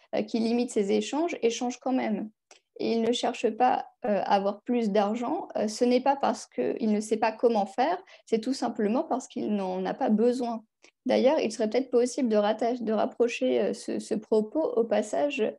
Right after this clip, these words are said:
euh, des Mémorables, où Socrate dit qu'il forme des politiciens, mais qu'il ne souhaite pas lui-même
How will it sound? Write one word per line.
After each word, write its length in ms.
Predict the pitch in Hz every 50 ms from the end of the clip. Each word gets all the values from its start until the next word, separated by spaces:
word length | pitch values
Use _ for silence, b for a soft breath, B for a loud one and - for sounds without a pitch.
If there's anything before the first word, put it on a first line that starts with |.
| - -
euh, 220 | 160 202 202 196
des 200 | 185 180 196 190
Mémorables, 720 | 202 226 254 262 247 226 226 240 240 277 311 339 302 - B B B B _
où 120 | - 233 240
Socrate 640 | - - 247 262 262 - - 277 294 - 220 -
dit 280 | 214 208 247 254 269 262
qu'il 260 | - 226 202 208 214
forme 300 | 214 - 262 269 254 240
des 100 | 208 214
politiciens, 800 | 214 - 208 196 196 196 208 - 214 196 - - - 269 294 359 359
mais 160 | 311 196 214 214
qu'il 160 | - 220 220
ne 80 | 214
souhaite 320 | 214 214 - 226 208 208 - _
pas 120 | 269 277
lui-même 600 | 269 220 202 226 240 247 240 208 190 185 202 220